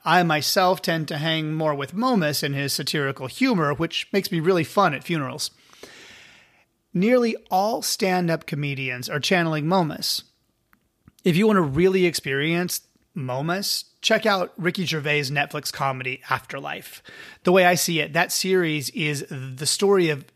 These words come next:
integrating the archetype, of moving from a destructive to a healthier relationship with and through biting humor. Now, Nyx's labor still unfinished,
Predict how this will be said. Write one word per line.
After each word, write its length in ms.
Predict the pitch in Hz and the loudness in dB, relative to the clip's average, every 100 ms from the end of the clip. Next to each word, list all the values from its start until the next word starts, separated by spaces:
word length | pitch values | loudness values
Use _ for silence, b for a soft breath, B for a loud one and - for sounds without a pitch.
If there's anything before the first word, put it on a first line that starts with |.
| _ | _
integrating 640 | 190 175 180 165 151 139 131 | 0 0 0 0 0 -2 -4
the 120 | 139 | 0
archetype, 600 | 143 - 127 135 - - | 0 -2 -8 -8 -8 -10
of 140 | 151 139 | -8 0
moving 440 | 160 208 196 190 | 4 4 4 2
from 160 | 170 147 | -2 -4
a 60 | |
destructive 880 | 131 135 - 180 165 - 139 131 123 | -4 -2 2 2 0 -2 -2 -2 -6
to 160 | - 135 | -6 -4
a 60 | |
healthier 480 | - - 165 156 143 | -2 -2 -4 -2 -6
relationship 760 | 127 127 131 - 127 - 151 - B B B | -6 -4 -2 -2 0 -2 -2 -12 B B B
with 300 | 151 180 190 - | 2 4 2 0
and 220 | 156 143 | -2 -2
through 580 | - 208 262 185 131 131 - | -8 -2 2 2 0 -8 -12
biting 460 | 135 139 135 127 123 | -4 0 0 0 -4
humor. 460 | 165 156 143 - _ b b b b b b b b b b b b - | -4 -2 -4 -8 _ b b b b b b b b b b b b -6
Now, 160 | 170 - _ _ _ _ - | -6 -6 _ _ _ _ 0
Nyx's 380 | 196 - 254 165 | 2 2 2 4
labor 300 | 185 175 175 | 4 4 2
still 380 | - - 196 | 0 0 2
unfinished, 800 | 165 156 - 339 190 156 - - | 2 -2 -6 -4 -4 -4 -4 -6